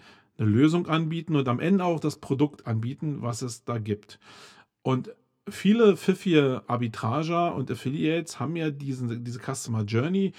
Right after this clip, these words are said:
schon in der Vergangenheit gebaut und haben dann am Ende dieser Kette Arbitrage-Links drauf gehabt zu Amazon oder zu irgendwelchen anderen Affiliates, um einfach da,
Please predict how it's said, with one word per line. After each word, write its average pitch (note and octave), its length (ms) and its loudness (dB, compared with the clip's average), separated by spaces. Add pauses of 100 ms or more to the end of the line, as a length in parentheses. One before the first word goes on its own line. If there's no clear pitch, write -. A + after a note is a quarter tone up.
(180)
schon D3+ 280 2
in D3+ 100 0
der C#3+ 100 -2
Vergangenheit C#3 720 -2
gebaut G#2+ 480 -4 (300)
und A2 140 -8
haben C3+ 260 0
dann F3+ 400 0 (1000)
am A2 120 -6
Ende F3+ 300 4
dieser A#2 260 2
Kette D3 480 -2 (1600)
Arbitrage-Links D3+ 840 2
drauf C3 260 0
gehabt B2+ 320 -2
zu C3 120 0
Amazon A#2+ 460 0
oder A2+ 240 -4
zu A2+ 140 -8
irgendwelchen A2 420 -2
anderen A2+ 340 -2
Affiliates, G2 640 -10
um G#2+ 220 -8
einfach A#2 400 -6
da, D3+ 420 -4